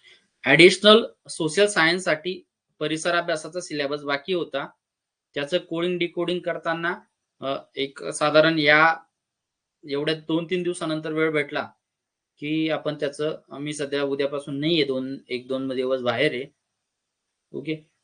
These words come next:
अ, परिसर अभ्यासाच्या बाबतीत पेपर एक आणि पेपर दोन म्हणजे सोशल सायन्स याच्या बाबतीत, अ, एक लेक्चर मी ॲडिशनल याच्यामध्ये घेणार आहे, डेमो लेक्चरमध्ये. ते निश्चित पुढे येणाऱ्या काळामध्ये घेऊन टाकेल.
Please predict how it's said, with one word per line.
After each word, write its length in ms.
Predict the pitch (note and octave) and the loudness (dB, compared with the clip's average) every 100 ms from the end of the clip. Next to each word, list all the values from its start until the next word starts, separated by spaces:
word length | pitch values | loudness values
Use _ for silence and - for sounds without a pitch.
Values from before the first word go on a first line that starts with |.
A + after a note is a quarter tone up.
| - - | -14 -4
अ, 220 | C3 B2+ - - | -2 -2 -6 0
परिसर 320 | D3 C#3+ D#3+ | 4 6 8
अभ्यासाच्या 400 | D3+ D3+ D3+ D#3 | 8 8 6 8
बाबतीत 300 | D3+ C#3+ D#3 D#3 - - | 6 4 -2 -12 -12 -4
पेपर 280 | C#3 D#3 D3+ | -2 2 4
एक 100 | D#3 | 4
आणि 140 | D#3 | 2
पेपर 360 | D#3 D3 D3+ D3+ | 2 0 0 2
दोन 300 | D#3+ C3 C3 | 2 0 -4
म्हणजे 200 | B2+ D#3 | -8 -6
सोशल 300 | D3+ C#3+ C#3+ | -6 -4 -6
सायन्स 420 | C3+ B2 D3 F3+ _ _ _ | -4 -4 -4 -8 _ _ _
याच्या 200 | B2+ D3+ | -6 0
बाबतीत, 320 | D3 C#3+ - D#3 _ _ - | 0 0 -4 -12 _ _ -8
अ, 60 | |
एक 320 | C3+ C3+ C3+ C#3 | 0 2 2 2
लेक्चर 320 | C3 - D3 | 2 4 4
मी 200 | D3+ D3+ | 2 2
ॲडिशनल 420 | C#3 C#3+ C#3+ C#3+ | 2 0 -2 0
याच्यामध्ये 400 | C3+ C#3 C3+ C3 | 0 0 -4 -2
घेणार 240 | B2+ A#2+ | 0 0
आहे, 100 | A#2+ | 0
डेमो 220 | A#2 A#2 A2+ | -2 -4 -6
लेक्चरमध्ये. 500 | G#2+ A#2+ A#2 G#2+ D#3 _ - _ _ _ _ _ | -8 -10 -10 -10 -12 _ -20 _ _ _ _ _
ते 80 | C#3 | 0
निश्चित 260 | C#3 - C#3+ - | 0 -2 -6 -2
पुढे 160 | C#3+ C#3 | 6 8
येणाऱ्या 320 | C3 C3 C3 | 6 4 0
काळामध्ये 420 | C3 C3 C3+ B2 | 0 -2 -2 -2
घेऊन 220 | C#3 D#3 | 0 2
टाकेल. 320 | D3+ A#2 A#2+ | 0 -2 -8